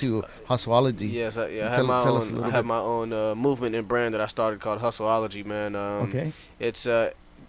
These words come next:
Speaker 2: I call it ideology attire. Um, our tagline is, "I read so I can hustle, I hustle so I can learn."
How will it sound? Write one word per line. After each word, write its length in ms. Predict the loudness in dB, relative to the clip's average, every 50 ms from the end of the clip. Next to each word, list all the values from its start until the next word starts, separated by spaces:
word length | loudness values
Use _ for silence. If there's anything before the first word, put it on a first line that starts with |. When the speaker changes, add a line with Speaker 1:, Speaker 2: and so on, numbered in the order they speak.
| -20 -20 -20 -20 -20 -20 -20 -18 -16 -12 -8 -6
Speaker 2:
I 80 | 0 4
call 180 | 4 6 6
it 80 | 6 4
ideology 600 | 4 2 2 4 4 4 6 4 4 0 -2 -4
attire. 420 | -4 -2 -2 0 0 -2 -4 -6 -10 -16 -16 -10 -4
Um, 420 | -2 0 0 0 0 -2 -4 -4 -2 -2
our 100 | 0 2
tagline 480 | 4 6 6 6 6 4 2 2 2 0
is, 280 | 0 -2 -2 -4 -6 -4 -2
"I 80 | 0 0
read 240 | 2 2 0 0
so 100 | 2 4
I 80 | 4 4
can 160 | 4 2 0
hustle, 320 | 2 2 2 2 0 -4 -2 0
I 80 | 0
hustle 280 | 2 2 0 0 0 -4
so 160 | -4 -2 -2
I 100 | -2 -2
can 180 | -2 -4 -4 -4
learn." 240 | -4 -4 -6 -8